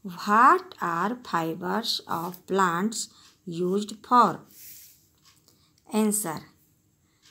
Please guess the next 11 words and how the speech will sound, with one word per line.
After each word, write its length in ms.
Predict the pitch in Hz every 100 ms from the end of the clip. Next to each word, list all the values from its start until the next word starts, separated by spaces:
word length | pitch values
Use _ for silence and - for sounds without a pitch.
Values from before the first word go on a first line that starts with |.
| _
fibers 720 | - 190 185 180 190 240 320 - -
are 440 | - 165 165 202 254 -
materials 1160 | 180 180 180 - 226 240 190 160 175 226 - - _ - _ _ _ _ _
used 560 | 180 190 233 285 311 226 -
for 480 | - 180 165 185 254 - _ _ _ _
making 760 | 190 202 240 240 - 170 185 262 - _ _ _ _ _ _ _ _ _ _
things 540 | - 240 226 247 - - _ _ -
such 560 | - - 247 302 302 -
as 480 | 180 175 196 208 - _ _ _ _ _ _ _ _ _ _
cloths, 800 | - 202 180 175 208 - - - _ _ _ 185
ropes 680 | 190 196 190 226 - - -